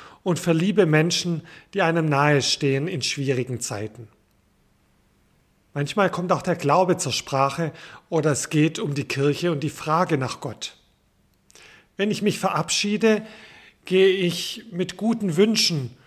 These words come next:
und teilweise auch gebe ich einen Bibelspruch mit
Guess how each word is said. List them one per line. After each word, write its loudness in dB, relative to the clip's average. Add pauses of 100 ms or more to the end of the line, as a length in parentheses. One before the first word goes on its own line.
(840)
und -6
teilweise 4
auch 0
gebe 0
ich -2
einen 2
Bibelspruch -2
mit -6